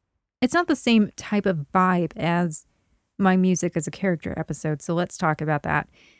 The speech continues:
You should listen to that episode too. It's pretty good. About,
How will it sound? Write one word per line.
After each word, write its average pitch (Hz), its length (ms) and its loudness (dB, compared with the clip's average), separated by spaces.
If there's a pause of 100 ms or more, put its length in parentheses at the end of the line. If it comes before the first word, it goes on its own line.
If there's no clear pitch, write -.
(460)
You 165 60 -10
should 170 200 -6
listen 165 240 -4
to 175 80 -2
that 160 180 -2
episode 156 400 -4
too. - 180 -10
It's 151 140 -10
pretty 170 260 -8
good. 233 400 0 (640)
About, 185 340 -6